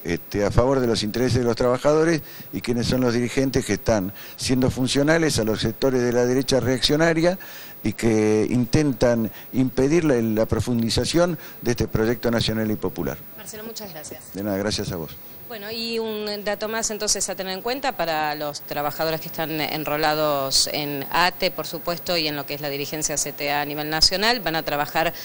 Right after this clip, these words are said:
Speaker 2: normalmente, eh, y hay que tener en cuenta que también el secretario de Seguridad, Sergio Berni, garantizó a todos los trabajadores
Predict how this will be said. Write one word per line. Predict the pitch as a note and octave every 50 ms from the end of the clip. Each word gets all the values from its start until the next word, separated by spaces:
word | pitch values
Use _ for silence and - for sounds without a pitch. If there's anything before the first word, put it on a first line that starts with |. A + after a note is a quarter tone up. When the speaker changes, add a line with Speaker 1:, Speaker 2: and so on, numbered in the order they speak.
| - - - - - -
Speaker 2:
normalmente, | - D#3+ D#3+ E3 E3+ F3+ F3+ F#3 F#3+ G#3+ A#3 A#3+ A#3 A3+ A3+ - B3 C4 C4+ C4+ - - E3+ F3+ F3+ F3+
eh, | F3 -
y | - G3+ G#3
hay | A3 G#3
que | G#3
tener | G3+ G#3 G3+ G#3 G#3
en | G#3+
cuenta | - A3+ A#3 A#3 A#3+
que | G#3+ F#3+
también | F#3 E3+ F3 F#3 G3
el | G3+ F#3+ F#3 F#3 F3+
secretario | D#3+ - F3 F3 F3 - F#3 F#3 F#3+
de | F#3
Seguridad, | F#3 - F3+ F3 F3 F3+ F#3 F#3 F#3
Sergio | - - F#3+ E3 F3 - - F#3+ G3+
Berni, | A3+ A#3 A3+ A3+ A3+ G#3+
garantizó | G3 F3+ E3+ E3+ E3+ E3+ - F#3+ F#3 - - A#3 G#3+ F#3 - -
a | C#3+
todos | D3 - E3+ E3+ F3 E3+ D#3
los | E3 D#3
trabajadores | - - E3+ E3 E3 - - G3 G3+ G3 F#3+ F#3 G3+ G#3+ G#3 - - - - - -